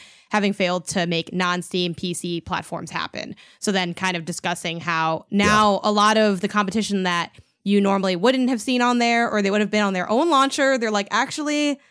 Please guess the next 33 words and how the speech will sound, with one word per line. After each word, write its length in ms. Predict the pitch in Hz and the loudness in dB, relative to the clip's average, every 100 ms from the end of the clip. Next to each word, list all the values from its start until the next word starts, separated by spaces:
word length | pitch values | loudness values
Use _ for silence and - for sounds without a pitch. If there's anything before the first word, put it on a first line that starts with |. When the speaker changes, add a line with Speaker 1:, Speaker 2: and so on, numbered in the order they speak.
| _ _ _ - | _ _ _ -2
Speaker 1:
no 160 | 226 233 | 2 4
one 120 | 233 | 4
likes 200 | 214 208 | 2 0
the 80 | 208 | -2
launcher. 600 | 196 185 - 180 175 175 | 0 -2 -2 -4 -4 -4
We're 200 | 185 185 | -2 -2
on 260 | 196 202 202 | 0 0 -2
Steam." 440 | - 180 170 165 | -4 -4 -4 -4
Speaker 2:
Yep. 160 | 165 156 _ - | -6 -8 _ -4
Speaker 1:
Um, 280 | 196 180 - - | -2 -2 -6 0
also 300 | 254 254 330 | 2 4 4
a 200 | 208 190 _ _ _ _ 285 | 4 2 _ _ _ _ 4
inadvertently 560 | 294 240 214 240 240 | 4 6 2 2 2
funny 280 | 262 240 233 | 4 4 4
thing, 400 | 247 240 240 240 - | 4 4 4 2 0
um, 400 | 196 190 185 180 - | 2 2 2 -2 -4
after 360 | 190 190 - 240 | -2 -2 0 2
that 200 | 233 226 | 2 2
was 140 | 196 | 0
mentioning, 560 | 190 190 - 190 185 180 | 0 -2 0 0 0 0
um, 420 | 165 165 165 160 _ _ _ _ _ - - | -2 -2 -4 -8 _ _ _ _ _ -18 -10
he 140 | - 214 | 0 0
writes, 300 | 185 196 - | 2 0 2
"On 160 | 208 | 0
console, 340 | - 208 208 208 | 2 2 2 0
the 80 | 196 | 0
playing 260 | 208 196 | 0 0
field 180 | 208 190 | 0 0
remained 260 | 180 185 185 | 0 -2 0
pretty 160 | 233 | 0
much 80 | 196 | 0
the 80 | 196 | -4
same. 340 | - 220 226 | -2 0 -2